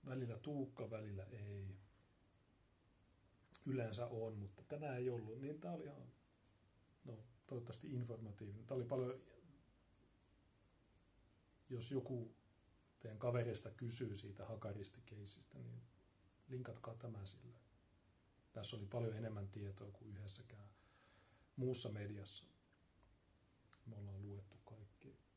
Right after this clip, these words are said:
Me ollaan puhuttu niitten syytettyjen kanssa luottamuksellisesti. Huomenna jatkuu kello yhdeksän viisitoista Porkkalan katu kolmetoista, sali nolla nolla yksi.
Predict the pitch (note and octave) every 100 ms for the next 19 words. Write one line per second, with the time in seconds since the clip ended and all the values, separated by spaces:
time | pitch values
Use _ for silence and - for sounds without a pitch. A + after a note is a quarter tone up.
0 | - B2 A2 G2+ A#2+ A#2 A#2+ - A2 G#2
1 | G2 - A2 G#2 - - A2+ G#2 G2 -
2 | G#2 G2+ G#2 G2 - - G#2 - - -
3 | - - B2+ B2 A#2+ A#2+ A2 G#2 - B2
4 | A#2 A#2+ - B2+ - - - - - -
5 | - - - - - F3+ G#3 F#3+ D#3 D3+
6 | C#3+ - C#3 A#2+ A#2 A#2 A2 A#2+ B2 A2+
7 | A#2 A2 - - G2+ A2 G#2+ A#2+ A#2+ -
8 | A2 G2 F#2+ - G2+ G2 - - - -
9 | - - - - - - - - - -
10 | - - B2+ B2+ A2+ G#2+ G#2 - G#2 A#2+
11 | A2+ A2 G2 - - - - G#2+ G#2 G2
12 | G2 G2 F#2+ G2 G2 G#2+ G#2 G2+ - -